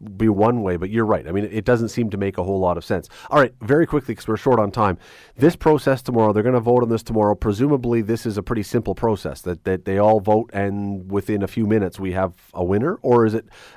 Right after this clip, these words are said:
like a ballot process, like in political conventions where someone gets dropped off and then it's the next? How does it work?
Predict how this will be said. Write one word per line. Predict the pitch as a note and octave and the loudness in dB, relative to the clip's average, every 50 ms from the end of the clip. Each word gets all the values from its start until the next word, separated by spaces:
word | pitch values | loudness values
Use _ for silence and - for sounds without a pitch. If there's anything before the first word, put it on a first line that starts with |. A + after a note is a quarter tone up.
| _ - A#2+ A#2+ _ - | _ -20 -20 -18 _ -2
like | A#2 A#2+ A#2+ | -2 0 0
a | G#2+ F#2+ | 0 -2
ballot | F2 - - B2 C3 B2+ C3 C3 - | -2 0 2 4 4 4 2 0 -2
process, | - A2 G#2 G2 - G#2 G2+ - G#2 | -2 -2 -2 -2 -2 -4 -4 -2 -2
like | G2+ G2+ - G#2 | -4 -4 -4 -6
in | G2+ F#2+ | -8 -6
political | - A2+ A2+ G#2+ G#2+ - G#2+ G#2 | -4 -2 0 0 0 -2 -2 -4
conventions | - - G2+ F#2 G#2 A2 B2 - A2 G2+ F#2+ F#2 | -4 -4 -4 -2 -2 -2 -2 -2 -4 -4 -4 -2
where | G2 F#2+ | -4 -4
someone | F2+ - A2+ G#2 G#2 G2+ | -2 -2 -2 0 0 -2
gets | F#2+ G2+ F2 F2 | -2 -4 -4 -2
dropped | F#2+ G#2+ G2 F#2+ - - | 2 2 2 2 2 0
off | G#2+ G2 G#2 A2 - - | 0 0 0 0 -2 -4
and | F#2+ G2 | -4 -4
then | G2 F#2+ | -4 -4
it's | F#2+ F2 | -4 -6
the | - G#2 | -6 -6
next? | G2 G2+ G2 - | -6 -6 -6 -4
How | - A#2+ B2+ | -2 -2 -2
does | B2+ A#2+ | 0 -2
it | A2 | -4
work? | G#2 G2 D#2 - - | -4 -6 -8 -8 -14